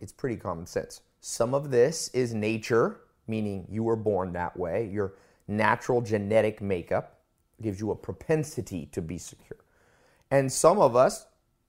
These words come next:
have had things in quote unquote nurturing, meaning how we were raised, the environment that may have adjusted that. Okay, so the second category is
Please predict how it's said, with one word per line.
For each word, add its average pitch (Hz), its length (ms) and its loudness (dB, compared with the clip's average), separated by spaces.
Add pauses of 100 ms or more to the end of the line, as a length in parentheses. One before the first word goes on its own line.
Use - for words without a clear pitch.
(220)
have 139 120 2
had 143 280 2
things 143 360 -4
in 113 180 -4
quote 120 300 6
unquote 117 540 2
nurturing, 110 800 -2
meaning 107 280 -6
how 131 280 4
we 143 140 0
were 107 160 0
raised, 90 360 -6
the 110 100 -6
environment 110 680 2 (380)
that 117 160 4
may 123 140 4
have 127 160 8
adjusted 127 600 2
that. - 420 -8 (1200)
Okay, 113 380 4
so - 180 -10
the 120 120 -4
second - 500 -4
category 104 880 2
is 107 280 -6